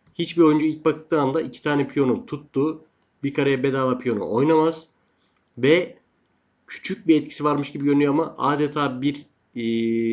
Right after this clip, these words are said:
binanın altındaki kritik bir tuğlayı çekmek gibi rakip şahın, rakip siyahların savunmasını inanılmaz derecede dağıtıyor arkadaşlar. F beş şimdi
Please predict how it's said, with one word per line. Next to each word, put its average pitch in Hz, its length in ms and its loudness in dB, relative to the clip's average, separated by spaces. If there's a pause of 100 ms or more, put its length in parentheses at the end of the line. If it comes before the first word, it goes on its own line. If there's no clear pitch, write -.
(580)
binanın 143 440 0
altındaki 135 480 -4
kritik - 340 -12
bir 127 80 -12
tuğlayı 139 280 -2
çekmek - 600 -8
gibi 139 400 -4 (1700)
rakip 113 360 -4 (180)
şahın, 143 420 -2 (340)
rakip 110 340 -8 (100)
siyahların 139 640 -2
savunmasını 139 520 -2
inanılmaz 131 400 0
derecede 131 460 -4
dağıtıyor 120 360 -2
arkadaşlar. - 360 -8
F 135 240 -6
beş 156 180 -4
şimdi 165 360 0